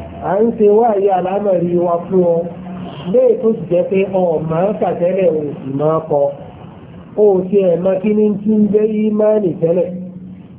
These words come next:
Kódà gan àwọn, àwọn èèyàn rẹ̀ wọn àmọ́ kí ni ń jẹ́ bẹ́ẹ̀. Lóòótọ́ èdè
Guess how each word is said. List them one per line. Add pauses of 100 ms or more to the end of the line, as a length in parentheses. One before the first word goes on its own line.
(380)
Kódà
gan (300)
àwọn, (1040)
àwọn
èèyàn
rẹ̀
wọn
àmọ́
kí
ni
ń
jẹ́
bẹ́ẹ̀. (500)
Lóòótọ́
èdè